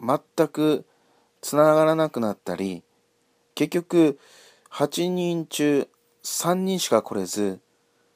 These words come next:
とっても忙しい中、たった三人で働きました。その結果、常に長蛇の列で、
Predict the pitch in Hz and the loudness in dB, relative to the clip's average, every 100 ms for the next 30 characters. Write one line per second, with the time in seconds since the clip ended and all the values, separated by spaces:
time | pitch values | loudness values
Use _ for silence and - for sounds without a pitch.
0 | _ _ _ - 139 - _ 190 180 180 | _ _ _ -6 -6 -6 _ -4 0 -2
1 | 165 165 165 - 151 117 - 104 101 _ | -2 -2 -2 -2 -4 -4 -2 -2 -2 _
2 | _ _ _ _ _ _ _ _ - 156 | _ _ _ _ _ _ _ _ -8 -8
3 | - - 156 147 165 175 147 98 87 _ | -4 -4 -2 -4 -4 -4 -6 -6 -8 _
4 | _ _ _ - 107 110 98 95 92 95 | _ _ _ -10 -4 -4 -6 -10 -12 -14
5 | - _ _ _ _ _ _ - _ _ | -16 _ _ _ _ _ _ -20 _ _
6 | - 151 147 143 - 131 127 - _ _ | -2 -2 -2 -6 0 4 4 2 _ _
7 | _ _ _ _ _ _ - - 175 156 | _ _ _ _ _ _ -8 -2 0 0
8 | 110 85 - _ _ _ _ _ _ - | -2 -6 -14 _ _ _ _ _ _ 2
9 | 170 147 120 110 107 101 92 92 95 | 2 4 2 0 -2 -4 -6 -8 -8